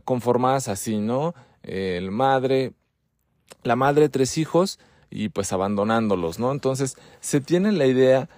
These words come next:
que uno de los hijos de, del este asesino, o del aparente víctima, eh, toca el violín, ¿no? Entonces le llaman el asesino del violín, o el asesino de los viol-, del violinista, por así decirlo.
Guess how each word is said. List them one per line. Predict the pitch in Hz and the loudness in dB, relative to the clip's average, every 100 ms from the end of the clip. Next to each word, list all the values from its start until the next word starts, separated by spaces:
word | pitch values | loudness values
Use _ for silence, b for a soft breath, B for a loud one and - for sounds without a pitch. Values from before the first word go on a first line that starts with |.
| b b | b b
que | - 131 | 0 2
uno | 135 139 | 2 2
de | 127 | 2
los | 107 - | 0 -2
hijos | 127 135 117 107 | -4 -2 -4 0
de, | 107 101 95 85 - b b b b | 0 0 -2 -4 -10 b b b b
del | - 113 110 117 | -6 -2 0 0
este | 123 131 | 0 -2
asesino, | 120 123 135 127 123 120 _ | -2 -2 -2 -2 -2 -6 _
o | - 57 57 | -10 -8 -6
del | 65 50 | -6 -8
aparente | - 73 98 110 107 104 95 85 | -8 -6 -2 -2 0 0 0 -2
víctima, | 95 117 - - 113 110 - b b b | -4 -6 -6 -4 -2 -4 -6 b b b
eh, | - 104 98 - | -6 -4 -4 -2
toca | 127 - | -2 0
el | 117 | 0
violín, | 104 98 98 98 | 0 -2 -2 -4
¿no? | 107 135 | -4 -4
Entonces | 127 123 113 | -4 -4 -2
le | 107 95 | -2 0
llaman | 113 117 117 | 0 0 -2
el | 101 87 | -2 -2
asesino | 95 87 110 107 101 | -6 -10 -6 -4 -2
del | 87 82 | -4 -4
violín, | 76 82 98 147 196 180 b b b b | -4 -4 -4 -6 -8 -12 b b b b
o | - 87 82 | -12 -6 -4
el | 80 69 | -4 -6
asesino | 60 - - - 107 95 90 90 - | -2 0 0 0 -2 -4 -6 -8 -12
de | - 98 | -10 -8
los | 90 92 | -6 -8
viol-, | - 95 78 | -6 -6 -2
del | 104 95 | -2 0
violinista, | 101 98 104 117 - 120 | 0 0 0 -2 -4 -6
por | 90 | -6
así | 78 - | -6 -6
decirlo. | 101 101 120 117 127 | -6 -4 -4 -4 -4